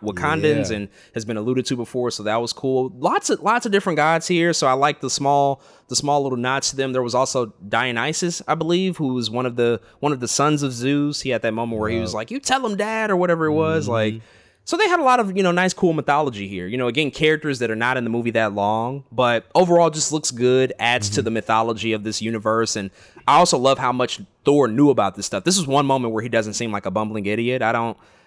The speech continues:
Speaker 1: I don't really like seeing Thor not be smart. I, you know, he could be silly and pl-, have fun, but I don't like seeing Thor, like, kinda dumb down. I love those moments where he can, like, tell other people about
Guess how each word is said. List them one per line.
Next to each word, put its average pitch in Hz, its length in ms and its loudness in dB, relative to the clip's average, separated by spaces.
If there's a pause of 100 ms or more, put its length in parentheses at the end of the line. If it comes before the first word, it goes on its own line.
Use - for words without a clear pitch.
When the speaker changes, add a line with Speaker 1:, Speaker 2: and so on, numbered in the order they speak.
Speaker 1:
I 135 60 0
don't 165 80 4
really 156 160 0
like 131 220 0
seeing 123 240 -4
Thor 120 280 2
not 110 220 -2
be 110 140 -4
smart. 120 420 -6 (160)
I, 104 240 0
you 156 140 -8
know, 85 140 -10
he 202 120 2
could 202 100 2
be 175 80 2
silly 151 400 2
and 113 120 -2
pl-, 151 140 -4
have 113 200 -4
fun, 135 220 0
but 104 80 0
I 113 80 2
don't 131 100 0
like 117 180 -2
seeing 107 240 -6
Thor, 107 280 0
like, 95 320 -4
kinda 107 240 -4
dumb 104 240 -4
down. 120 400 -2 (420)
I 135 60 4
love 139 260 2
those 120 180 4
moments 120 300 0
where 107 100 -2
he 135 100 -4
can, 131 140 -4
like, 101 160 -4
tell 123 300 0
other 107 160 -2
people 107 260 -8
about 98 320 -2